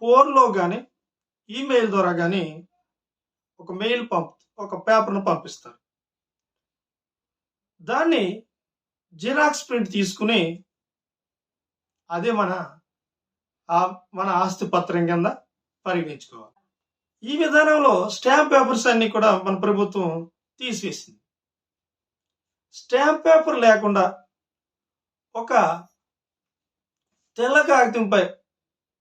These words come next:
రాసి ఇచ్చిన కాగితం ఒకటి ప్రింట్ తీసుకుంటే మన దగ్గర, అది పట్టుకుని మనం బ్యాంక్ వెళ్తే బ్యాంక్ వాడు లోన్ ఇస్తాడా లేదా మీ ఇమాజినేషన్కే వదిలేస్తాను.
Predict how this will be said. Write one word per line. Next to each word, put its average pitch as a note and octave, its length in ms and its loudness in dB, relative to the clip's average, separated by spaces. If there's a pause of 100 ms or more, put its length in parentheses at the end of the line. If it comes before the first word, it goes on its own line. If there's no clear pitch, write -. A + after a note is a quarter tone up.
(1200)
రాసి C4+ 320 0
ఇచ్చిన A3+ 220 -6 (100)
కాగితం G3+ 340 0 (100)
ఒకటి F3 220 -4 (200)
ప్రింట్ G3+ 280 -6
తీసుకుంటే F#3 480 -4
మన F3+ 220 -2
దగ్గర, E3 200 0 (580)
అది A#3 220 -4
పట్టుకుని B3+ 400 0 (100)
మనం F#3+ 160 0 (240)
బ్యాంక్ A3 420 -2
వెళ్తే F3+ 480 -2 (720)
బ్యాంక్ C#4 340 -2
వాడు B3 160 4
లోన్ G#3 220 4
ఇస్తాడా F#3 420 2
లేదా - 220 -2 (720)
మీ G#3+ 140 -10 (220)
ఇమాజినేషన్కే F#3 600 -2
వదిలేస్తాను. D#3+ 540 -4